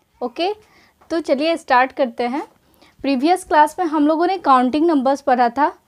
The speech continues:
सबसे पहले वन to फिफ्टी, फिर फिफ्टी वन to हंड्रेड, ठीक है? फिर हम लोगों ने after नंबर पढ़ा, before नंबर पढ़ा, ये सब हम लोगों ने पढ़ लिया, ठीक है? तो उम्मीद कर रही हूँ कि आप लोग सब कंप्लीट कर लिए होंगे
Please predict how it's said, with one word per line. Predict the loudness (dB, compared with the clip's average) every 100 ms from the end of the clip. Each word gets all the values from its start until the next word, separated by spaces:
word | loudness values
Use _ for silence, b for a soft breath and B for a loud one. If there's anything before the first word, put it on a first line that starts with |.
| _ -20 _ -8
सबसे | -4 -2
पहले | 2 4 4 2
वन | 2 0 0
to | -2
फिफ्टी, | -4 -6 -6 -4 -4
फिर | -4 -6
फिफ्टी | -8 -8 -6
वन | 0 0 0
to | -2 -2 -2
हंड्रेड, | -8 -6 -10 -12 _ _
ठीक | -10 -2
है? | -2 -2 b b b
फिर | -4 -2
हम | 0
लोगों | 0 2
ने | 2 0 0
after | 0 0 2 2
नंबर | 2 2 0
पढ़ा, | 2 2 4 0
before | 0 -4 -2 0 2
नंबर | 0 0 -2
पढ़ा, | 0 0 2 0 -2 b b b b
ये | -4
सब | -4
हम | 0 0
लोगों | 0 0
ने | 0
पढ़ | 0 -2 -2
लिया, | -6 -6 -6
ठीक | -6 -4
है? | -2 -2 -6 b b b
तो | -6
उम्मीद | 0 0 0
कर | 0 0
रही | 2
हूँ | 0
कि | 0
आप | 2 2 2
लोग | -2 -2 -6
सब | -4 -4 -2
कंप्लीट | -4 -2 -6 -2
कर | 0 0
लिए | 0 0
होंगे | -2 -2 -6